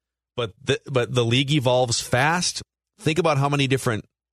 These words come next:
quarterbacks with different skill sets have come in the league. Think about the, the offensive evolutions. I mean, Sean McVay wasn't a coach when, Sean McVay was, I think, just coming in the league as a coach in, like, what, seventeen or something? So, like, and then Matt LaFleur's and all these other offensive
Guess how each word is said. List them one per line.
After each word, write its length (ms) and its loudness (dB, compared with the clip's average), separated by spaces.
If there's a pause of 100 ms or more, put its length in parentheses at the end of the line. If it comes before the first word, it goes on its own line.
(180)
quarterbacks 680 0
with 80 -2
different 260 -2
skill 260 -4
sets 200 -2
have 100 -2
come 160 0
in 60 -2
the 60 -2
league. 260 0
Think 160 -2
about 200 -2
the, 100 -4
the 200 -4
offensive 480 -2
evolutions. 560 -2
I 20 -2
mean, 120 -2
Sean 280 -2
McVay 320 0
wasn't 360 -2
a 60 -14
coach 360 -6
when, 240 -6 (760)
Sean 200 0
McVay 280 2
was, 340 0 (100)
I 80 -2
think, 180 0
just 200 0
coming 220 -2
in 60 0
the 60 0
league 240 0
as 80 -2
a 60 -4
coach 300 -2
in, 60 -2
like, 140 -2
what, 160 -2
seventeen 580 -4
or 80 -2
something? 460 -4 (480)
So, 140 -2
like, 160 0
and 160 0
then 320 -2
Matt 260 -4
LaFleur's 720 -2
and 100 -2
all 100 0
these 160 -2
other 300 0
offensive 720 -4